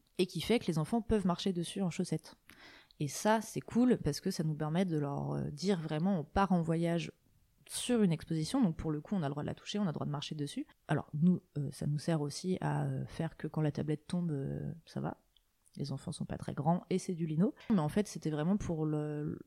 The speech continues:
les faire sauter dans cette planète imaginaire, les faire rentrer dans ce monde-là. Et du coup, ça nous permet un peu avec tous les âges, euh, d'interagir. Quand c'est des, des primaires, quand ils sont petits, on va pouvoir aller, euh, jouer sur les différents sens. Par exemple, s'il y a, euh,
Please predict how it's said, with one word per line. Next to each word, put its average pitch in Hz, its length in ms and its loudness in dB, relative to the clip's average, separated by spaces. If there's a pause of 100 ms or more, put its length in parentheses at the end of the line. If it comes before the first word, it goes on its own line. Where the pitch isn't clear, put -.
(180)
les 165 120 2
faire 180 320 -2
sauter 220 480 -4
dans 165 140 -4
cette 160 200 -6
planète 170 400 -4
imaginaire, 160 460 0
les 170 80 -2
faire 151 220 -8
rentrer 180 340 0
dans 165 120 0
ce - 140 -6
monde-là. 156 320 0 (160)
Et 175 100 2
du 160 140 -6
coup, 247 60 -4
ça 226 120 0
nous 180 120 0
permet 175 260 0
un 180 140 0
peu 220 160 0
avec 180 180 2
tous - 160 -10
les 185 220 0
âges, 202 260 2 (160)
euh, 156 140 0
d'interagir. 170 720 -4 (120)
Quand 170 120 0
c'est 170 180 -2
des, 156 380 0
des 151 160 -2
primaires, 185 520 0
quand 165 160 -4
ils - 40 -8
sont 156 160 -2
petits, 202 440 0
on 185 80 4
va 147 120 0
pouvoir 165 340 -6
aller, 170 340 0
euh, 151 220 -4 (220)
jouer 185 320 2
sur 175 200 -2
les 156 280 2
différents 165 440 0
sens. - 500 0
Par 156 100 -2
exemple, 160 240 0
s'il - 180 -6
y 156 40 0
a, 156 140 -2
euh, 143 160 -4